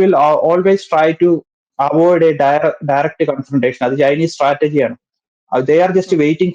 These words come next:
Speaker 1: for the right time. ഉം, ഏഹ്, ഇപ്പം എനിക്ക് കിട്ടിയ ഒരു, ഒരു അനുസരിച്ച് they will be trying hard to get negotiate with ഡബ്ല്യു ടി ഒ. വേൾഡ് ട്രേഡ് ഓർഗനൈസേഷനുമായിട്ട് എന്തെങ്കിലും നെഗോഷിയേഷൻ ചെയ്ത ശേഷം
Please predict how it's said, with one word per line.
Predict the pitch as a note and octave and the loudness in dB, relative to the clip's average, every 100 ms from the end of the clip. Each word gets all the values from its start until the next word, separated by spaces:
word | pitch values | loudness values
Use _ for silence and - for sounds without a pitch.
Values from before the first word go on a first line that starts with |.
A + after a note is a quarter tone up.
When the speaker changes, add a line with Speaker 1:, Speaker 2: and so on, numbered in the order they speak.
| D#3+ | -2
Speaker 1:
for | C#3+ | -2
the | C#3+ | -2
right | B2+ B2+ B2+ | -2 -2 -4
time. | B2+ _ _ _ _ _ _ | -6 _ _ _ _ _ _
ഉം, | D3 D3 C3+ - _ _ - | -4 -2 -2 -4 _ _ -10
ഏഹ്, | - _ D#3 | -10 _ -6
ഇപ്പം | C#3 G3 G3+ G3+ | -4 0 0 2
എനിക്ക് | F3+ F#3+ G#3 | 0 0 0
കിട്ടിയ | F#3+ A3+ | 0 2
ഒരു, | A3+ | 2
ഒരു | A3+ A3 A3 | 4 4 2
അനുസരിച്ച് | G#3 A3+ G#3+ | 0 -4 -2
they | B3 F#3+ G3 | 0 4 2
will | G3 | 2
be | G#3 | 0
trying | G3+ F3 F3 F#3 G#3 A3 A3 _ _ _ _ | 0 0 2 0 2 2 2 _ _ _ _
hard | E3 E3+ G3 - - | -2 0 -2 -4 0
to | A3 A3 | 2 2
get | E3 E3+ - E3 | 0 -2 -2 -2
negotiate | F3 F#3 G3+ F#3+ F3+ | 0 0 0 0 0
with | E3+ D3+ | 0 0
ഡബ്ല്യു | C#3+ D#3 | 0 0
ടി | D#3 D3 A#2+ | 0 -2 -4
ഒ. | - _ _ | -4 _ _
വേൾഡ് | D#3+ G3 | 0 2
ട്രേഡ് | G#3+ G#3 G#3 | 0 0 2
ഓർഗനൈസേഷനുമായിട്ട് | G3+ G3+ G#3 G#3 G3+ G#3 G#3 G3+ | 2 0 -2 0 -2 0 -2 0
എന്തെങ്കിലും | G3+ F#3+ G3 F#3+ | 0 2 2 2
നെഗോഷിയേഷൻ | F3+ F#3 F3+ F#3 G3+ G3 | 2 0 0 -2 0 0
ചെയ്ത | F3 F3 | 0 0
ശേഷം | F3+ F3 D#3 A3+ | 0 -2 -2 -4